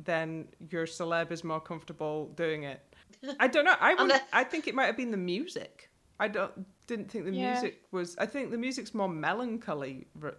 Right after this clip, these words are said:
Speaker 1: than, uh, any kind of sensual. Hmm.
Speaker 2: <laughs>
Speaker 3: Well, he, he got a solid score, and,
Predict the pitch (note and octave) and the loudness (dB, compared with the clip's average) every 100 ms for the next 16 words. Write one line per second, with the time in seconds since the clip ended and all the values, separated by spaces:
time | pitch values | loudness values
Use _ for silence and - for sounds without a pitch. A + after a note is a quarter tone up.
0 | D3+ D3+ D3 C#3+ C#3 _ _ - - F2 | -6 -6 -4 -8 -10 _ _ -18 -14 -14
1 | - F3 F3 F3 E3+ D#3 C#3+ - D#3+ E3+ | -8 -6 -4 -6 -8 -8 -8 -8 -8 -8
2 | D3 - D3 _ _ - D4+ D4+ D4 _ | -10 -10 -14 _ _ -10 -4 -4 -6 _
3 | B4+ G#4+ A4 - - E4+ - D#4 D#4+ - | -6 -4 -4 -8 2 2 4 0 -4 -10
4 | - - _ - G#4 G#4+ - - - - | -12 -12 _ -6 -4 -4 -6 -20 -20 -20
5 | - - _ G4+ F4+ E4+ F4 F#4 F4 F#4 | -20 -20 _ -6 2 8 10 10 8 8
6 | D#4+ D#4+ D4 B3+ - B3+ A#3+ A#3+ A#3 A#3+ | 6 4 2 2 4 8 8 8 8 8
7 | A#3 A#3 | 6 0